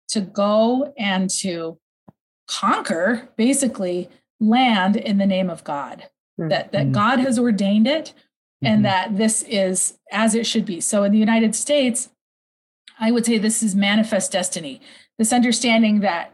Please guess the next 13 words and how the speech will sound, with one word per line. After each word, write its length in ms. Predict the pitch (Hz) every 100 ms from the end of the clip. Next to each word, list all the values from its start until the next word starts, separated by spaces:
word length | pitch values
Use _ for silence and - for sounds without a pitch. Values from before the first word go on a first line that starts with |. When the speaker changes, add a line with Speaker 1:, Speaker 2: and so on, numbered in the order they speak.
| -
Speaker 1:
that 240 | 170 -
Christians 840 | - 285 302 - 285 269 262 220 220
landed 680 | 208 226 240 240 226 220 -
on 160 | 185
the 80 | 185
East 320 | 254 247 233
Coast 420 | - 226 220 214 190
of 60 |
the 80 | 202
continent 540 | - 214 247 214 208 - - _ _ -
and 260 | 208 202
were 160 | 196 190
empowered 1000 | 196 190 190 - 277 294 285 269 262